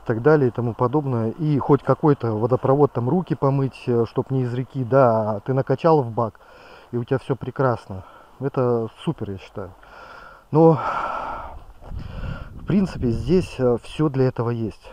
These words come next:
Вот валяется шланг с лохматого года, по которому я уже не помню, откуда он, но это вот всё я мотал изолентой, это я делал водопровод, э, непосредственно, чтоб воду из реки выкачивать.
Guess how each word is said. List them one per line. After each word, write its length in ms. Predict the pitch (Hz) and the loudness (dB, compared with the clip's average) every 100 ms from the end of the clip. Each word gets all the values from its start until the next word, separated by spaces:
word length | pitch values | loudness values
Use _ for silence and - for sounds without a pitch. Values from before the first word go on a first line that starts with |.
| - | -8
Вот 140 | 120 - - | -6 -6 -6
валяется 540 | 113 131 147 127 127 | 0 2 2 2 -4
шланг 380 | - 147 151 - | -2 0 0 -2
с 80 | 127 | -6
лохматого 480 | - 143 - 117 | -2 -2 0 -2
года, 260 | 127 135 135 | 0 -2 -2
по 100 | - | -6
которому 420 | - - 127 120 - - - - - - | -10 -6 -4 -6 -10 -18 -16 -14 -14 -2
я 160 | 180 170 | 2 4
уже 160 | 147 | 4
не 100 | 160 | 0
помню, 300 | 160 147 127 | 2 2 2
откуда 340 | 139 214 196 170 | 0 -2 2 2
он, 220 | 135 107 - | 2 0 -4
но 120 | 156 165 | 2 4
это 140 | 139 | 4
вот 160 | 127 - | 2 2
всё 160 | 147 | 2
я 200 | 123 127 | 4 4
мотал 360 | 123 120 123 117 | 2 0 0 0
изолентой, 500 | 107 143 196 160 117 | 0 0 0 0 -4
это 160 | - | -4
я 160 | 127 127 | -2 -2
делал 320 | 113 135 107 - - - - - - | -2 -4 -4 -10 -20 -20 -20 -18 -10
водопровод, 800 | 117 131 123 - 135 151 170 - - | 0 2 2 2 2 2 0 -2 -12
э, 220 | 123 120 120 | -6 -2 -2
непосредственно, 640 | 123 120 - 139 - 123 | -2 -4 -2 -2 -2 -8
чтоб 220 | 107 123 110 | -6 -8 -2
воду 260 | 139 131 | 0 0
из 100 | 117 | -2
реки 280 | 123 127 139 | -4 -6 -6
выкачивать. 500 | 107 - 104 - | -4 -6 -8 -8